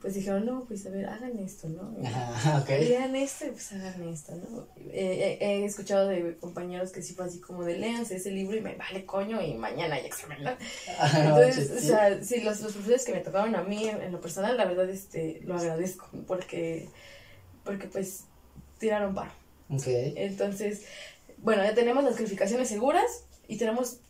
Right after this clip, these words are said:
Speaker 1: mucho tiempo libre. Entonces, pues, yo como futura comunicóloga digo, "Bro,
Speaker 2: <laughs>
Speaker 1: hay que generar, ¿no?".
Speaker 2: Ok.
Speaker 1: Entonces, este,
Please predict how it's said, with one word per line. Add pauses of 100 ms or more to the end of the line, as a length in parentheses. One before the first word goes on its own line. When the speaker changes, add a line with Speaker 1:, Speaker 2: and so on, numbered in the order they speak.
(100)
Speaker 1:
mucho
tiempo
libre. (520)
Entonces, (260)
pues,
yo
como (320)
futura
comunicóloga (120)
digo,
"Bro, (2000)
Speaker 2:
<laughs>
Speaker 1:
hay
que
generar,
¿no?".
Speaker 2:
Ok.
Speaker 1:
Entonces,
este,